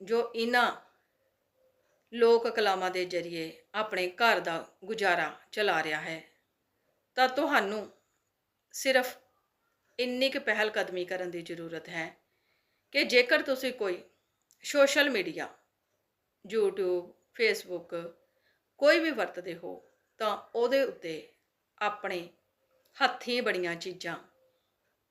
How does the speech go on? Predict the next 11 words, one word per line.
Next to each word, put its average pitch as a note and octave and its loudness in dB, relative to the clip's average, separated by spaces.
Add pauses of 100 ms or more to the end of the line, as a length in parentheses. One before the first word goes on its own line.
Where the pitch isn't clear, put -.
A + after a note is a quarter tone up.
(360)
ਦਾ F#3 -4 (1040)
ਹੈਸ਼ਟੈਗ A#3+ 2
ਲਗਾ E3+ -6
ਕੇ D#3 -18 (1120)
ਉਹਨਾਂ G#3+ 0
ਦੀ G3 -4 (140)
ਕੀਮਤ B3+ -4
ਦੱਸ F3 -4
ਕੇ E3+ -10 (760)
ਲੋਕਾਂ A3+ 4
ਨੂੰ F#3+ -6